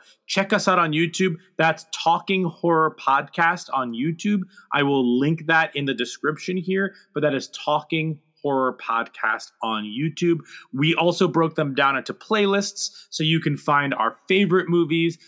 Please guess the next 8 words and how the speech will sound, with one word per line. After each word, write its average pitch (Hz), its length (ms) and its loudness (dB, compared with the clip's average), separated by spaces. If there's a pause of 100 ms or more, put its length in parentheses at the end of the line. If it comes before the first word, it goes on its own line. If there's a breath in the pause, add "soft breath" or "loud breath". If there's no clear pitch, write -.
You 151 160 0
can 147 160 0
find 143 400 0
all 147 240 2
of 135 120 -2
our 123 160 2
Scream 185 800 0
takes. 180 480 -2